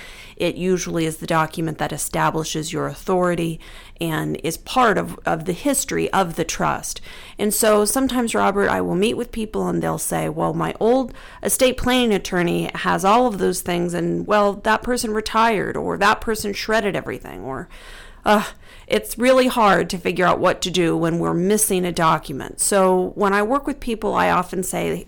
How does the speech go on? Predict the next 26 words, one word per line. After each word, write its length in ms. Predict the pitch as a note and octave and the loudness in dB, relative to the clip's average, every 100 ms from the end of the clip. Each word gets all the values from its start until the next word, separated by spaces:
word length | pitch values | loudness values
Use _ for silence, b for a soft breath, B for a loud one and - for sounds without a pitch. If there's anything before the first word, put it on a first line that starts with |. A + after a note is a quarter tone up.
| - | -12
"Hand 460 | G3 A3+ C4 C#4+ D4+ | -6 0 2 2 0
me 300 | C4+ A#3+ A#3 | 0 0 2
your 140 | F#3+ | 0
whole 340 | F3+ - C4+ C4+ | 0 0 0 0
estate 360 | C4+ A#3+ A3 | 0 0 0
planning 400 | - F#3 F3 E3+ | -2 -2 0 -2
file. 440 | E3+ D#3+ C#3+ - - | -2 -2 -2 -2 0
Let 220 | G#3 B3+ | 0 2
me 120 | D4 | 0
sort 380 | D4 - A3+ - | -2 2 2 0
through 280 | - G3 F3+ | -4 -2 0
this 260 | E3+ D#3+ | 0 -2
and 120 | E3+ E3 | -4 -4
see 120 | F3 | -2
what 180 | F3 - | -2 -2
we 100 | E3+ | -2
need 240 | E3+ E3 | -2 -2
to 60 | F#3 | -6
keep 360 | - D#3+ D#3+ - B B B - | -6 -6 -8 -12 B B B -2
and 120 | F3 | 0
what 140 | D#3+ | 2
we 100 | E3 | 0
don't 260 | E3+ F3+ F3+ | 2 2 2
need 200 | D#3 - | -2 -6
to 60 | - | -10
keep." 380 | - G2+ - | -10 -12 -12